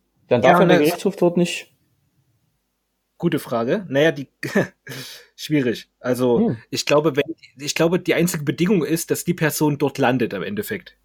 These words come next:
Speaker 1: Ah, okay.
Speaker 2: Also, dass die
Speaker 1: Ja,
Speaker 2: auf die
Speaker 1: ach so.
Speaker 2: Anklagebank gesetzt werden kann.
Speaker 1: Ja.
Speaker 2: Genau.
Speaker 1: Ja.
Speaker 2: Ähm, <clears throat> die, Den Haager haben auch hier natürlich keine Polizei. Das heißt, wenn da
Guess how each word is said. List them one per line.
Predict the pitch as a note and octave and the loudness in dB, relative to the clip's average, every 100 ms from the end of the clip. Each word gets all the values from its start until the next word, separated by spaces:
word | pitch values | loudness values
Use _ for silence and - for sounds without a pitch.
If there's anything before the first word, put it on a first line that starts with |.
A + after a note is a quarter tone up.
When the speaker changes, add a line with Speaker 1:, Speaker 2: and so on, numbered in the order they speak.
| - - - - | -16 -16 -6 2
Speaker 1:
Ah, | D3 | 4
okay. | A#2+ - - _ _ _ _ _ _ - | 2 -4 -10 _ _ _ _ _ _ -4
Speaker 2:
Also, | B2+ B2 | -4 0
dass | C3+ - | -2 0
die | E3 | 0
Speaker 1:
Ja, | D3+ C#3+ | 2 2
Speaker 2:
auf | |
die | C#3 | 2
Speaker 1:
ach | |
so. | E3 | 4
Speaker 2:
Anklagebank | F#3+ A2+ C3+ A#2 - | 4 4 2 -2 -4
gesetzt | A#2 A#2+ - - | -4 -4 -4 -6
werden | A2 G#2+ | -6 -4
kann. | - - _ _ _ - - | -10 -10 _ _ _ -14 -2
Speaker 1:
Ja. | A#2 - - _ - | -2 -2 -18 _ -6
Speaker 2:
Genau. | B2+ A#2 A2 | -2 -2 0
Speaker 1:
Ja. | B2 A#2 - - | -2 -4 -10 -6
Speaker 2:
Ähm, | B2+ B2+ B2+ B2 - - | -2 0 0 -4 -6 -4
<clears throat> | F3+ F3 F3 _ D3+ | -2 0 -2 _ -6
die, | C#3+ C3 - _ | -2 -2 -4 _
Den | D3 C3+ | -2 2
Haager | C#3 D#3+ D3+ | 2 2 2
haben | C3 | 2
auch | A#2 | -2
hier | D3+ | 0
natürlich | F#3 - C3 - | -2 -2 -6 -4
keine | B2+ A#2+ | -4 -4
Polizei. | A2+ A#2 - A#2 D3 - - - - | -8 -8 -4 0 -2 -4 -18 -20 -6
Das | C3+ B2+ | -4 -2
heißt, | A#2+ D#3 - _ - _ _ - | 0 0 -2 _ -20 _ _ -4
wenn | C#3 C#3 | -2 2
da | C3+ | 2